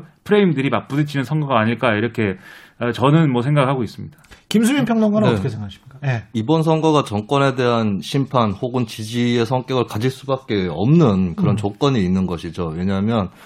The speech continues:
Speaker 3: 예전에는 이천십오 년까지만 해도 보궐선거를 일 년에 두 번 했었거든요.
Speaker 2: 예.
Speaker 3: 근데 이게 여야 양쪽에 부담이 됐나 봐요.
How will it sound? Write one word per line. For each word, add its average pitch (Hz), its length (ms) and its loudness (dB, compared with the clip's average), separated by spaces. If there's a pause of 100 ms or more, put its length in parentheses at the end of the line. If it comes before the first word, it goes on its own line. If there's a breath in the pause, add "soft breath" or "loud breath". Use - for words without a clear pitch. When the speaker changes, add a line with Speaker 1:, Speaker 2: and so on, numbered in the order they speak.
(280 loud breath)
Speaker 3:
예전에는 156 880 4
이천십오 165 580 2
년까지만 143 840 4
해도 101 280 2
보궐선거를 120 680 4
일 131 160 0
년에 139 180 2
두 101 220 -4
번 143 180 2
했었거든요. 87 600 -4 (120)
Speaker 2:
예. 131 200 2 (100)
Speaker 3:
근데 120 100 2
이게 135 320 4
여야 127 340 6
양쪽에 151 520 2
부담이 131 340 0
됐나 92 320 0
봐요. 92 360 -2